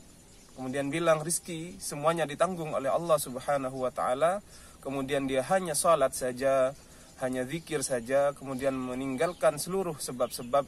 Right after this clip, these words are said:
dari bekerja itu, maka orang ini yang dia lakukan seakan-akan adalah bentuk ibadah, tapi maksud atau sebenarnya itu adalah syahwat yang tersembunyi. Sebaliknya, apabila orang sudah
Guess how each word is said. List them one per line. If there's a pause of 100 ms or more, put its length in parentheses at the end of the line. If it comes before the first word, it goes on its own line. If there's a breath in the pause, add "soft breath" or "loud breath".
dari
bekerja
itu, (400 loud breath)
maka
orang
ini (160)
yang
dia
lakukan
seakan-akan
adalah
bentuk
ibadah,
tapi
maksud (400)
atau
sebenarnya (400 loud breath)
itu
adalah
syahwat
yang
tersembunyi. (640 loud breath)
Sebaliknya,
apabila
orang
sudah